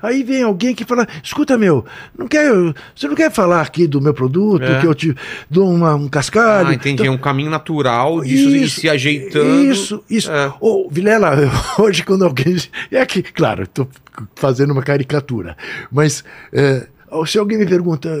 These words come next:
Speaker 1: "Ô, Juca Kfouri, o que que você faz?" Eu digo, "Eu sou blogueiro."
Speaker 2: É?
Speaker 1: <laughs> Entendeu?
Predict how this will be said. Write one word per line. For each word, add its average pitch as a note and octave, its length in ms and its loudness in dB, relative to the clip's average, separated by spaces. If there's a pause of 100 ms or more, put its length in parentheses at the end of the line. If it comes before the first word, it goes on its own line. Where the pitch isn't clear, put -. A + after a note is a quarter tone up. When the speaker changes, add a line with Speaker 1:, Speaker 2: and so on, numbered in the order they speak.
Speaker 1:
"Ô, F3+ 380 -8
Juca C4+ 220 -4
Kfouri, F#3+ 420 -2
o D#3+ 60 -10
que D4 100 -2
que - 100 -14
você C4+ 240 -2
faz?" C3 320 -4
Eu B2+ 60 -2
digo, C3 120 -4
"Eu A#2+ 40 -4
sou D3+ 160 -2
blogueiro." B2+ 500 0 (460)
Speaker 2:
É? F#3 260 0 (160)
Speaker 1:
<laughs> - 300 0 (520)
Entendeu? G3+ 280 2